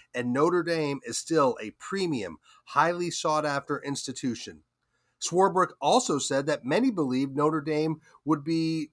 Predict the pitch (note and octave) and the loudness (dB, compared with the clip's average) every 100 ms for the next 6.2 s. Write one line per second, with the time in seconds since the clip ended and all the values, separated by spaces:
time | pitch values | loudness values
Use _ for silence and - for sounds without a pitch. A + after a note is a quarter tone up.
0 | - F#3 F#3+ F3+ F#3 F3 F3 E3+ E3 E3 | -2 0 0 0 0 -2 -4 -4 -4 -2
1 | F#3 F#3 E3 E3 E3 D3+ - E3+ D#3+ E3+ | -2 -2 -4 -2 -2 -2 -4 -4 0 -2
2 | C#3+ F3+ G#3+ A#3+ D3 A2 - _ - B2 | -2 0 2 2 0 -4 -10 _ -6 -2
3 | B2 D3 D#3+ D#3 D3 C3+ C#3+ D3+ D3 D3+ | 0 0 -2 -2 -2 0 0 -2 -2 -2
4 | D3+ _ _ A2+ D3 A#3+ G#3 - D#3+ B2 | -4 _ _ 0 8 8 6 -2 0 0
5 | A2+ G#2 G2 - - A#2+ G#2 - G#2+ F2 | 0 0 -2 -6 -8 -8 -8 -10 -10 -10
6 | E2+ - | -14 -16